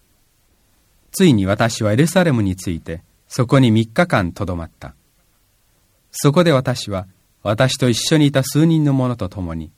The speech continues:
夜中に起きたが、私は、エルサレムのために行うよう、私の神が私の心に入れておられることを誰にも告げず、また、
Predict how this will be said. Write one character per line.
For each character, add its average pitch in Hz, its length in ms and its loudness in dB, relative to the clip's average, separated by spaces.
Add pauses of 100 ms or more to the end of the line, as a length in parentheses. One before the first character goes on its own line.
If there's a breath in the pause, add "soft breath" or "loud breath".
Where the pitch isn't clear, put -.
(340)
夜 117 140 2
中 143 280 2
に 101 160 -2
起 101 120 -10
き - 40 -20
た 80 140 -6
が、 73 160 -14 (840)
私 98 400 -4
は、 85 200 -8 (560)
エ 127 100 0
ル 151 120 4
サ 170 140 2
レ 160 80 4
ム 127 80 2
の 113 120 2
た 117 120 -6
め 104 120 0
に 95 80 -2
行 110 380 -2
う 101 80 -4
よ 90 260 -8 (240)
う、 101 60 -6
私 131 340 0
の 131 100 2
神 120 260 0
が 101 100 -2
私 127 320 -4
の 123 120 0
心 165 360 0
に 113 100 0
入 104 80 0
れ 139 120 0
て 147 100 -4
お 147 100 0
ら 147 100 -2
れ 139 120 -2
る 104 100 -6
こ 95 180 -10
と 87 140 -10
を 78 140 -14 (220)
誰 101 260 0
に 131 120 2
も 120 140 -2
告 104 240 -8
げ 95 60 -4
ず、 76 180 -12 (800)
ま 95 160 2
た、 90 240 -4